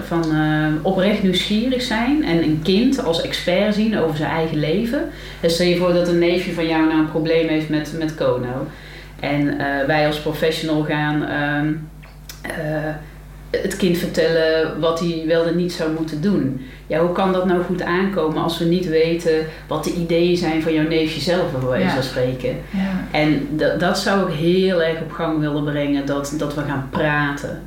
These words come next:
Speaker 1: met kinderen, met de ouders, met opa's en oma's.
Speaker 2: Ja.
Speaker 1: Want ze weten zoveel.
Speaker 2: Ja.
Speaker 1: Dus ze weten ook wat het,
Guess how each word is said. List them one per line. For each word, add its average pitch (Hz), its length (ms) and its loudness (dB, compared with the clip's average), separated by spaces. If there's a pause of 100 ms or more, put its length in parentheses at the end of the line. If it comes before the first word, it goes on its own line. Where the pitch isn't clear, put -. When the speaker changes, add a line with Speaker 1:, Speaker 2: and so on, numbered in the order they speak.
Speaker 1:
met 139 260 -2
kinderen, 175 560 4
met 147 140 0
de 156 100 -2
ouders, 156 440 0
met 147 180 -2
opa's 165 340 0
en 151 160 0
oma's. 156 560 0 (160)
Speaker 2:
Ja. 190 100 0
Speaker 1:
Want 175 160 0
ze 190 140 2
weten 269 400 2
zoveel. 233 840 0
Speaker 2:
Ja. 190 260 -2 (220)
Speaker 1:
Dus 175 160 -2
ze 196 80 2
weten 220 360 4
ook 233 260 0
wat 190 160 0
het, 180 100 -4